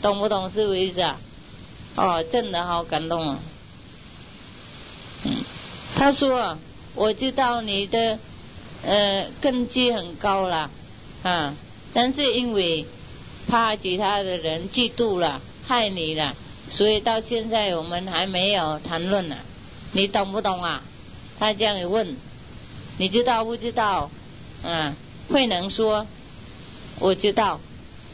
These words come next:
<laughs> 所以我们，我们觉得他们两个好厉害，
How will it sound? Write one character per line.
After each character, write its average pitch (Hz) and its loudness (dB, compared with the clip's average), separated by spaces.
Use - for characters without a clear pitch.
<laughs> 202 2
所 214 4
以 202 2
我 202 0
们， 220 0
我 214 6
们 247 4
觉 254 2
得 254 2
他 262 2
们 240 0
两 208 2
个 214 4
好 190 4
厉 208 2
害， 165 2